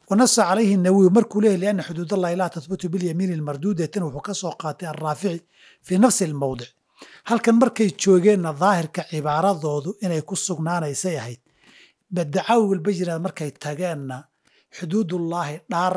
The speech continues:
maba ku sugnaatay," dheheen. Yar-, yamiin marduudaa kuma sugnaato. Saa darteed maalkii baa sugnaanaya, laakiin xaddii sugnaan mayso. Saa darteed halkanna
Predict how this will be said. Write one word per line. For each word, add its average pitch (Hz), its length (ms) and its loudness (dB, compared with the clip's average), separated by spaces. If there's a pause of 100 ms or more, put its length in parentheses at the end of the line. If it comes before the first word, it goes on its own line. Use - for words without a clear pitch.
maba 185 320 2
ku 202 140 -2
sugnaatay," 151 560 -2
dheheen. 135 300 -16
Yar-, 151 260 -10
yamiin 165 320 -4
marduudaa 151 420 -4
kuma 160 220 0
sugnaato. 123 460 -10 (1160)
Saa 220 140 -2
darteed 185 300 -2
maalkii 180 560 0
baa 143 140 -4
sugnaanaya, 131 760 -10 (480)
laakiin 147 280 -12
xaddii 143 360 -12
sugnaan 120 440 -10
mayso. 117 300 -14 (600)
Saa - 80 -18
darteed 165 240 -8
halkanna 131 460 -8